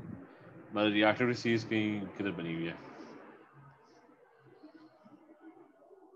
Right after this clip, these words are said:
अच्छा, ये है रिएक्टिव डिसीज, राइट? तो सिल्वर जो है, that's right at the bottom, ठीक है? तो वो इलेक्ट्रॉन्स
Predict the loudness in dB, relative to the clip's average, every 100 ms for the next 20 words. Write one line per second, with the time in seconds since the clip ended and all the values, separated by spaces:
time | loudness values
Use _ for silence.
0 | -20 -20 -20 -20 -20 _ _ _ _ _
1 | _ -6 0 2 4 4 2 -2 -4 -4
2 | -6 -6 -4 -4 -2 -4 -4 -16 _ _
3 | _ _ _ _ _ _ 6 6 6 4
4 | 8 10 10 10 10 8 4 -8 -8 -8
5 | -10 -14 _ _ _ _ 0 6 6 6
6 | 2 -2 -4 -4 -6 -2 0 2 2 2
7 | 2 0 0 -2